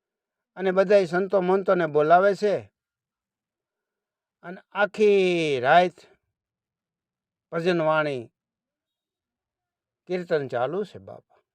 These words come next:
અને જામ જામૈયો કહેવાય.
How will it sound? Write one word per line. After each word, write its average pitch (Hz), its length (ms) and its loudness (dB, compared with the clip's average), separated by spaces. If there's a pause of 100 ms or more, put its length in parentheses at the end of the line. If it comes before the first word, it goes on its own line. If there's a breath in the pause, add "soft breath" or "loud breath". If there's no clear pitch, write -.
(2750)
અને 139 120 -10
જામ 170 500 0
જામૈયો 143 640 0
કહેવાય. 123 380 -6